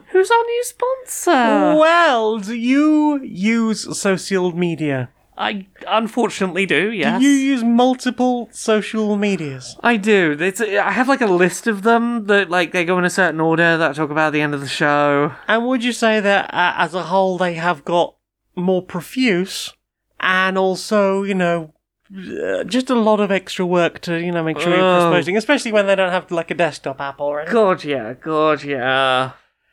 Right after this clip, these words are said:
Speaker 1: Yeah.
Speaker 2: Well, what if there was a way to reduce the amount of time you spent on social media?
Speaker 1: Ooh, tell me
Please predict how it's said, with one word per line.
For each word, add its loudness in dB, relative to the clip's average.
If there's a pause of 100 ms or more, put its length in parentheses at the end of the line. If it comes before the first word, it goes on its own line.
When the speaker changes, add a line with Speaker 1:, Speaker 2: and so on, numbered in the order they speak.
Speaker 1:
Yeah. 2
Speaker 2:
Well, 4
what 4
if 0
there 4
was -2
a 2
way 2
to -2
reduce 0
the 0
amount 2
of -4
time -2
you 0
spent 0
on -2
social -2
media? 2 (440)
Speaker 1:
Ooh, 4
tell 2
me 2